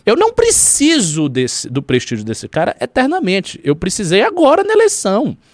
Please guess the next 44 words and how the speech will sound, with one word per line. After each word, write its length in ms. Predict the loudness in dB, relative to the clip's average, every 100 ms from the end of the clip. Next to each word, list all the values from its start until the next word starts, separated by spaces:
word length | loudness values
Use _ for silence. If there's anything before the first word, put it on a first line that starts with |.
| _ -20 -20 -20 _
Então, 160 | 0 0
a 100 | 2
galera 260 | 4 4
de 120 | 0
dezoito 420 | -2 0 0 -2 -2
precisou, 400 | -6 -2 0 0
porque 160 | 2
ele 260 | 2 4 4
é, 320 | 4 4 4
ele 280 | 6 6 4
era 160 | 2
a 20 | 0
força 480 | -4 -8 -6 -8 -4
ascendente, 800 | -4 -2 -2 0 0 0 -2 -6
e 80 | -2
então 300 | 0 2 2
ele 100 | 2
levantou 640 | 4 4 4 2 2 2 2
todo 280 | 2 0
mundo 280 | 0 -2 -2
que 140 | -2 0
não 80 |
existia. 320 | 0 -2 -2 -4
Muita 220 | -2 -4
gente 120 | -2
não 80 | -4
existia 360 | -4 -6 -4
e 60 | -4
foi. 200 | -2 -2 -4 -18 -20 -20 -14 -2
Agora 400 | 0 2 0 0
precisaram, 400 | -4 -4 -2 0
porque 140 | 0
ele 300 | 4 4 4
é 40 | 2
o 60 |
presidente 540 | 2 -2 0 -4 -2 -2
em 40 |
exercício 720 | 0 0 2 2 2 0 -4 -8 _ _
e 100 | -2
também 400 | 2 2 4 2
a 80 | 2
força 380 | 2 0 0 0
em 20 |
ascendência. 500 | 2 2 2 0